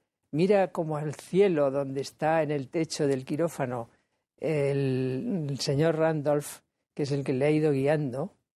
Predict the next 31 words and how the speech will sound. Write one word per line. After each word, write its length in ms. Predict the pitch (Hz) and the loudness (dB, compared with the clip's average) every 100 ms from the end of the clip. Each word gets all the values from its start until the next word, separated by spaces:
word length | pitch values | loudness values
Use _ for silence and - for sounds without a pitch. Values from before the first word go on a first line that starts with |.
| _ _ _ _ | _ _ _ _
es 160 | 135 - | -8 -6
como 500 | 170 151 135 127 123 127 | 0 2 2 0 -4 -8
una 640 | 135 139 143 139 165 160 | -10 -10 -8 -8 -4 -2
conciencia 760 | 175 147 - 170 180 156 156 151 | 0 -2 2 4 4 2 2 2
externa 580 | - - 175 147 139 131 | 0 2 2 2 -2 -2
que 80 | |
tiene 260 | 123 151 147 | -2 -2 -2
allí, 300 | 147 139 175 _ _ _ _ - | -2 -4 -6 _ _ _ _ -4
y 180 | 147 | -2
sin 440 | 139 147 139 139 139 | -2 -4 -4 -4 -4
hablar, 360 | 139 143 208 - _ _ _ _ _ _ _ _ | -2 0 0 -2 _ _ _ _ _ _ _ _
se 140 | 151 | -6
pone 240 | 127 175 196 | 0 2 4
los 180 | 202 | 2
guantes 540 | 202 208 214 240 240 - | 2 0 2 0 -2 -6
y 120 | - 185 | -2 4
vuelve 320 | 208 233 165 | 6 6 2
a 40 | |
operar, 340 | 139 143 180 233 - _ _ _ | 0 -2 -2 -2 -8 _ _ _
solo 260 | - 185 220 | -4 0 2
mirando, 640 | 202 196 196 165 117 98 _ _ | 4 4 4 0 -4 -10 _ _
solo 240 | 180 196 | -2 0
mirándole. 600 | 196 180 160 135 131 117 _ _ _ _ - - _ _ _ | 2 2 2 0 -6 -12 _ _ _ _ -20 -20 _ _ _
Bueno, 320 | 208 196 185 - | 2 4 2 0
y 1400 | 202 175 175 165 165 165 160 156 151 151 147 147 147 143 | 2 4 6 6 6 6 6 4 4 4 2 2 0 0
que 180 | 147 | 0
a 40 | 147 | 0
lo 60 | |
mejor 300 | 131 135 196 | 0 0 -2
con 180 | 196 180 | 0 -2
Dios 300 | 165 202 196 | 2 2 0